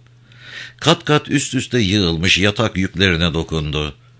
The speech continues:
Yüreğinin kütürtülerin evin sağır sessizliğini davul tokmağı gibi dövüyordu.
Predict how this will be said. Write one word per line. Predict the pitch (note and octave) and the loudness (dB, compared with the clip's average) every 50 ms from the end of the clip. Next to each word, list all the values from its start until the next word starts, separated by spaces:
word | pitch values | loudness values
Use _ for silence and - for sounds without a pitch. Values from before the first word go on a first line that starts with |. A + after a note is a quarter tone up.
| - - - - - - - - | -20 -20 -20 -20 -18 -18 -14 -6
Yüreğinin | - F#2+ B2 C#3+ D#3+ D#3 D3+ D3 D3 D#3+ D3+ | -2 2 4 4 4 4 4 2 2 2 0
kütürtülerin | C3+ - - C3+ B2+ - C3 B2+ G2+ - - A2+ F#2+ F#2+ F2 D#2 E2+ F#2 - | 0 -2 -2 -2 -2 0 0 -2 -2 -2 -2 0 2 2 4 4 2 0 0
evin | - A#2+ A#2 A#2 C#3 C3 | 0 0 2 2 0 -2
sağır | A2+ - B2 A2 A2+ A#2+ C3 A#2 | 0 -2 0 0 0 0 0 0
sessizliğini | - - G2+ F#2 E2+ - - E2+ D#2+ C#2 B1+ D2+ D2+ D2+ D2 E2 F2 D2+ | -2 -2 -2 -2 -2 -2 -2 -2 -2 -2 0 0 0 0 2 0 0 2
davul | C#2+ A2 A#2+ C#3+ D3+ C3+ | 2 2 2 2 2 0
tokmağı | - A#2 A#2+ A2 - G#2+ A2 A#2 B2 B2 | 0 -2 -2 -2 -2 -2 -2 0 0 0
gibi | F#2 E2+ G#2 F2+ G#2+ G2+ C#2 | 0 -2 -2 0 0 -2 0
dövüyordu. | E2+ E2 D#2 D#2 F#2 F2+ D#2 D2+ D2+ D2 - D2 D2+ D2 C#2+ D2 C#2 | 0 0 0 0 0 0 0 0 -2 -2 -4 -4 -4 -4 -4 -6 -8